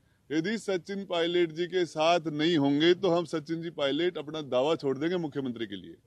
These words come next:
वो कह रहे सीएम नहीं बन सकते, दस मंत्री, द-, दस विधायक उनके साथ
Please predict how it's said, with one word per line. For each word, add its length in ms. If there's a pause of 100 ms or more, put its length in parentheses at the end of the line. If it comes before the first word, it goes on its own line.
(1040)
वो 100
कह 120
रहे 140
सीएम 360
नहीं 160
बन 180
सकते, 320
दस 200
मंत्री, 340
द-, 280
दस 140
विधायक 300
उनके 220
साथ 240